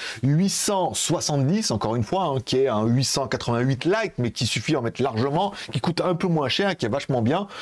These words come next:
Huit cent soixante pour la version de base, huit cent soixante-dix pour la version un peu plus chère. Je fais tomber ma bouteille d'eau. Si ça vous demande ce qui s'est passé, je mets pas du coup de pied dans le chat encore. Euh,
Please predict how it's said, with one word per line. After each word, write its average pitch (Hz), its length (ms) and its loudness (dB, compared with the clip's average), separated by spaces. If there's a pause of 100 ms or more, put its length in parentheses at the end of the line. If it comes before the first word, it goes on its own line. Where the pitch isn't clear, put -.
(100)
Huit 156 160 2
cent 170 160 0
soixante 165 380 -2
pour 131 80 2
la 120 40 2
version 120 220 0
de 123 60 2
base, 175 280 2 (280)
huit 156 180 4
cent 180 420 0 (120)
soixante-dix 160 460 0
pour 170 140 0
la 156 120 4
version 151 640 2
un 135 100 0
peu 139 100 -2
plus - 160 -2
chère. 156 240 0 (300)
Je - 80 -16
fais - 80 -10
tomber 175 180 0
ma 160 140 2
bouteille 131 260 2
d'eau. - 140 -2 (100)
Si - 140 -8
ça - 160 -2
vous 135 100 2
demande 147 200 2
ce 143 160 -2
qui - 40 -8
s'est - 80 0
passé, 143 400 -2 (240)
je 156 60 0
mets 156 80 2
pas 180 140 -2
du 156 100 -4
coup - 80 -2
de - 20 -12
pied 143 140 0
dans 113 100 2
le 107 60 2
chat - 180 -2
encore. 147 400 -4 (500)
Euh, 151 1120 2